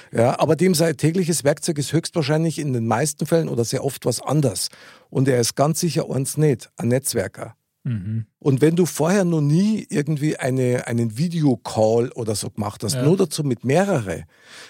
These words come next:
Speaker 1: dann auch noch auf den, auf den Datenschutz ja auch noch Rücksicht nehmen musst und so weiter. Also ich find das ein Wahnsinn, was da an Probleme aufgetaucht ist.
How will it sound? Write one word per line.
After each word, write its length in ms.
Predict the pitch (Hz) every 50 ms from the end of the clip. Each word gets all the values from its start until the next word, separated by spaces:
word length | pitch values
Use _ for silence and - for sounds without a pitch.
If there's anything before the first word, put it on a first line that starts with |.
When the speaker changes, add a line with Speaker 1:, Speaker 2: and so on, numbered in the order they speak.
| - -
Speaker 1:
dann 180 | 120 127 147
auch 80 | - 139
noch 180 | 147 170 135
auf 160 | 139 127 - -
den, 240 | - 131 120 117
auf 140 | - 113 -
den 160 | - 127 113
Datenschutz 640 | - 120 135 180 - - 214 170 - 165 143 - -
ja 100 | 160 -
auch 40 | 165
noch 120 | 196 208
Rücksicht 400 | 185 190 - - - 180 - -
nehmen 220 | - 156 143 123 113
musst 240 | 107 104 101 - -
und 160 | 147 127 -
so 100 | 131 107
weiter. 380 | 101 95 95 - - 101 95 - - - - - - _ _ _ _ _
Also 300 | - 120 123 113 131 123
ich 140 | 131 151 123
find 260 | - 165 151 143 -
das 300 | 135 120 104 - - - - _ _ _
ein 220 | - 127 123 107 -
Wahnsinn, 520 | 110 113 143 190 208 - 214 208 196 156
was 220 | 139 135 - - - _
da 420 | - 143 135 151 170 190 202 202 190 -
an 160 | - - 139 143
Probleme 680 | - 131 131 - - 120 131 156 196 220 220 220 - -
aufgetaucht 680 | - - - - - - 208 - 175 190 196 175 - -
ist. 280 | 190 226 220 - -